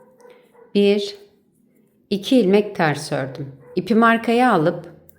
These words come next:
düz örüyorum. Bir, iki, üç ilmek düz ördüm. İpi benden yana aldım. Tekrar ters örüyorum. Bir, iki, burası bir model. Beş ve katları üzerine kuruyorduk modelimizi.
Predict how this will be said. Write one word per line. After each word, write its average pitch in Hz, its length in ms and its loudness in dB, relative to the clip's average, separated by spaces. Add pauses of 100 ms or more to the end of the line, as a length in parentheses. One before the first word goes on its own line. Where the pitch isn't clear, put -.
(300)
düz 196 200 2
örüyorum. 143 600 2
Bir, 175 380 0 (960)
iki, 185 600 -4 (880)
üç 233 240 -2
ilmek 214 480 0
düz 156 200 -4
ördüm. 135 480 -4 (280)
İpi 190 220 0
benden 220 300 6
yana 214 320 2
aldım. 147 520 -2 (540)
Tekrar 185 600 0
ters 170 360 0
örüyorum. 143 560 -2
Bir, 165 440 -2 (1080)
iki, - 300 -8
burası 247 640 2
bir 180 200 2
model. 139 460 -2
Beş 190 260 2
ve 233 140 0
katları 175 460 0
üzerine 165 460 0
kuruyorduk 143 480 -6
modelimizi. 143 800 -4